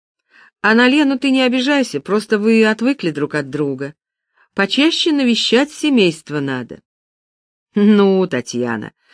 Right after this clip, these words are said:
ты прямо как моя теща заговорила. Оставим эту тему. Я сейчас трубку Аленке передам. Я слушаю,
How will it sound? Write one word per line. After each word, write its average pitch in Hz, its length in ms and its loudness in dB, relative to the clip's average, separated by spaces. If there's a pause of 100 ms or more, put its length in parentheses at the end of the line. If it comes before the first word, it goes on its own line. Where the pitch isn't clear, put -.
(220)
ты 160 140 -4
прямо 170 360 -2
как 165 180 -4
моя 156 280 -2
теща 151 580 -4
заговорила. 131 720 -6 (840)
Оставим 196 580 0
эту 127 180 -6
тему. 120 460 -12 (600)
Я 190 400 -2
сейчас 175 420 -6
трубку 180 440 -2
Аленке 170 460 0
передам. 117 560 -12 (1300)
Я 175 280 -4
слушаю, 220 580 -2